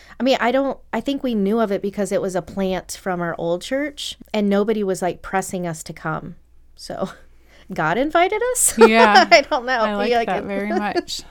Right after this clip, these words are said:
Speaker 2: That's very funny. Um, well, part of my story is that I ended up changing colleges and going to Biola University, and I don't remember how I got there.
Speaker 1: Oh.
Speaker 2: I'm like, "I don't remember when the idea came in my
Speaker 1: I
Speaker 2: head. I
Speaker 1: have
Speaker 2: don't
Speaker 1: a lot
Speaker 2: remember
Speaker 1: of
Speaker 2: it at
Speaker 1: that.
Speaker 2: all." Yeah.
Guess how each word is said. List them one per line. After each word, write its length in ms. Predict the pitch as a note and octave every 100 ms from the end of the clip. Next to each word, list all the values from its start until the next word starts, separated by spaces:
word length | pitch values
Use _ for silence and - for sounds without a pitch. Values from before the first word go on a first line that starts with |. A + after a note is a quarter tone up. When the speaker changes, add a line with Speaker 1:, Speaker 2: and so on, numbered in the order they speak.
| - -
Speaker 2:
That's 280 | A3 G#3 -
very 240 | - G3 G3
funny. 420 | - - G3 F#3+ -
Um, 400 | G#3+ G#3 F#3+ G3 -
well, 420 | G3+ G#3 F#3+ - -
part 180 | G3+
of 60 | F#3+
my 160 | F3+ F#3
story 420 | - F#3+ F3+ F3
is 160 | F3 E3
that 120 | E3+
I 180 | F3 F3+
ended 280 | F3 F3+ F3+
up 160 | F3 -
changing 560 | - F#3 F3+ F3 E3
colleges 640 | D#3+ - F3 F#3 F3+ E3 D#3+
and 180 | F3
going 220 | E3+ D#3+ D#3+
to 120 | E3+
Biola 360 | D#3+ D#3+ E3 E3
University, 640 | D#3+ D#3 D#3+ - E3+ D#3+
and 100 | E3+
I 100 | F3 E3+
don't 200 | F3 -
remember 320 | F#3+ F3+ F3+
how 120 | F3+
I 80 | E3
got 240 | E3+ F#3
there. 100 | - F#3
Speaker 1:
Oh. 200 | G3 F#3
Speaker 2:
I'm 100 | G#3+
like, 140 | G#3 -
"I 80 | F#3
don't 160 | G#3
remember 340 | F#3+ F#3+ F#3+ F3+
when 140 | F3
the 100 | F3+
idea 320 | E3+ B3+ C#4+
came 240 | C#4 C#4+ C4+
in 100 | C4
my 100 | B3+
Speaker 1:
I 20 |
Speaker 2:
head. 100 | B3+
I 20 | A3+
Speaker 1:
have 60 |
Speaker 2:
don't 140 | E4+ A#3+
Speaker 1:
a 20 |
lot 220 | F3+ G3
Speaker 2:
remember 20 | A#3
Speaker 1:
of 60 | G#3+
Speaker 2:
it 20 |
at 80 | G#3+
Speaker 1:
that. 180 | A#3 G3
Speaker 2:
all." 100 | -
Yeah. 340 | A3+ A3 A3+